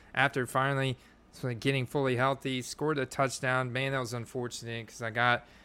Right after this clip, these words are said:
I did sell one of my rookie ticket auto Dobbins for a double up heading into this game. I sold it last week.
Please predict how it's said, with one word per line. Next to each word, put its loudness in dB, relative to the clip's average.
I 8
did 4
sell 4
one 0
of 0
my 4
rookie 0
ticket 0
auto 8
Dobbins 4
for -2
a -2
double 2
up 2
heading 0
into 0
this 0
game. -2
I -2
sold 0
it 0
last 2
week. 2